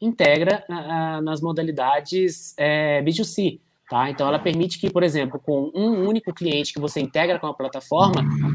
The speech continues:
é, transforma essa, esse cliente, né, que ele,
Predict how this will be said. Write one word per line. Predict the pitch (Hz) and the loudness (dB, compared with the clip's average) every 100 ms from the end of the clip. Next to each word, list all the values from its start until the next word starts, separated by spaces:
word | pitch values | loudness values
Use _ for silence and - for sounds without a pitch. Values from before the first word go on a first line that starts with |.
| - | 2
é, | 139 139 | 6 6
transforma | 135 165 165 185 220 226 240 - | 4 -2 -2 2 2 2 -2 -2
essa, | 180 170 185 - | -6 -2 -4 -4
esse | 160 190 | -6 -4
cliente, | 180 165 143 127 135 | -2 -2 -2 -4 -4
né, | 143 | -4
que | 143 | -2
ele, | 139 139 | -2 -2